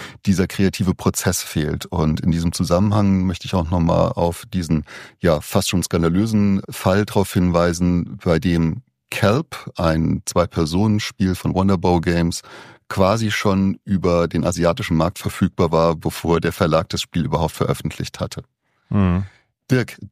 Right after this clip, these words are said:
Speaker 1: dein persönliches Fazit jetzt zum Brettspielbestellen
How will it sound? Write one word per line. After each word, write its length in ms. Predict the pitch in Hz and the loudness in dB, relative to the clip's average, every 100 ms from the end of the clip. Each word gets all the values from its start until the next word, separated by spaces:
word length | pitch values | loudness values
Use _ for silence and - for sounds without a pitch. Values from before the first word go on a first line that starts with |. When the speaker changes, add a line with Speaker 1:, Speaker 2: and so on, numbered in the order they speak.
| - | -2
Speaker 1:
dein 280 | 113 139 143 | 0 0 0
persönliches 540 | 120 104 113 107 98 | 2 2 0 -2 -2
Fazit 560 | - 98 - 85 71 - | 2 2 2 -2 -2 0
jetzt 480 | 98 - - - - | 0 0 -8 -10 -6
zum 360 | - 90 87 | 0 2 2
Brettspielbestellen 1300 | 85 110 - - 98 85 92 - 90 87 90 87 85 | 0 -2 -4 0 0 0 -4 0 2 2 2 2 0